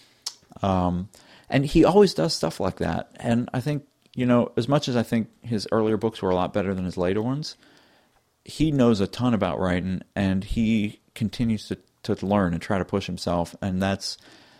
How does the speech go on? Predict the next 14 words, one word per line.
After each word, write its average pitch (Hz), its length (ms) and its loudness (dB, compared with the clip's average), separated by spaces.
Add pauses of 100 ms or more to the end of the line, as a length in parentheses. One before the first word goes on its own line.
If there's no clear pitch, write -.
(520)
something 110 420 0
that 98 220 0 (120)
I 95 100 2
think 101 180 0 (480)
if - 220 -6
you're 104 140 4
a 92 40 4
writer, 107 280 2
you 95 100 -2
gotta 92 300 0
do, 90 460 0
because 90 680 -6 (920)
that's 104 280 2
what, 98 240 -2